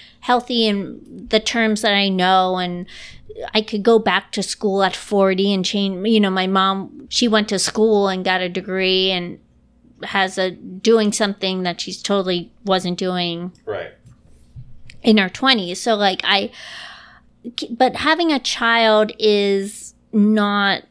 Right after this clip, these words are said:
Speaker 1: something I could do forever.
Speaker 2: Right.
Speaker 1: I could adopt or, you know, and, but also I think there is a development of both a,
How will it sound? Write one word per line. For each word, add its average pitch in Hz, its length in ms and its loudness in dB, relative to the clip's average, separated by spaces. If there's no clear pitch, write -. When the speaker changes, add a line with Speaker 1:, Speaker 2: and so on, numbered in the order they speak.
Speaker 1:
something 202 440 -4
I 180 100 -4
could 185 200 -14
do 175 160 -6
forever. - 640 -10
Speaker 2:
Right. 185 260 -12
Speaker 1:
I - 40 -6
could 285 220 -4
adopt 196 680 -2
or, 175 300 -4
you 202 160 -4
know, 185 300 -6
and, 214 280 -4
but 220 160 2
also 247 460 0
I 190 180 0
think 269 320 -6
there 247 140 0
is 220 260 -2
a 208 80 -2
development 208 1120 -4
of 214 300 -2
both 240 560 2
a, 190 360 0